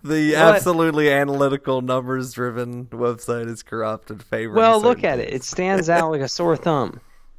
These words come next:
Speaker 2: Okay, you got Virginia, twenty and one, number one on KenPom. Duke, twenty and two, number two. Gonzaga, twenty-one and two, three.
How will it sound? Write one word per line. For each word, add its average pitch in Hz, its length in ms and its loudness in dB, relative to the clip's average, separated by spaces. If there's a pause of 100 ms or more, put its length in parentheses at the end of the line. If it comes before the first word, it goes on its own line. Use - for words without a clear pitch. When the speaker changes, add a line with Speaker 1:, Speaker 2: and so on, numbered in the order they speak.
(260)
Speaker 2:
Okay, 135 320 2
you 127 120 2
got 127 220 2
Virginia, 131 440 0
twenty 131 360 0
and 120 140 0
one, 113 300 -2
number 117 240 0
one 107 160 2
on 110 120 -4
KenPom. - 600 -8
Duke, 131 280 4
twenty 120 360 2
and 113 120 -2
two, - 360 -6
number 113 280 -2
two. 57 360 -6 (380)
Gonzaga, 123 720 2
twenty-one 120 420 2
and 113 140 -2
two, - 300 -10 (100)
three. - 360 -6